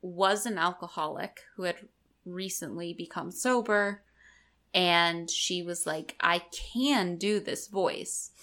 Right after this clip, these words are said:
but I will have to drink alcohol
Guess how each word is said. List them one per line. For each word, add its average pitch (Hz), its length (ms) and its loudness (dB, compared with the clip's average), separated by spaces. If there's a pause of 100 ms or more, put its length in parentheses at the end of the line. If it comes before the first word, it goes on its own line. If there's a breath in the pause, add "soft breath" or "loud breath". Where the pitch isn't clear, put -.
(400 loud breath)
but 185 240 6
I 180 120 10
will 170 180 0
have 170 360 0
to 165 520 -4 (840)
drink 185 340 2
alcohol 170 840 0